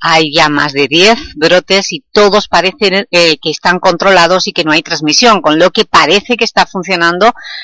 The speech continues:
ese sistema público sanitario, algo que no ha sucedido en Lleida o en otros puntos.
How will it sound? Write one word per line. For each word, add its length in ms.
ese 260
sistema 1000
público 840
sanitario, 640
algo 320
que 140
no 140
ha 80
sucedido 640
en 220
Lleida 500
o 180
en 120
otros 260
puntos. 680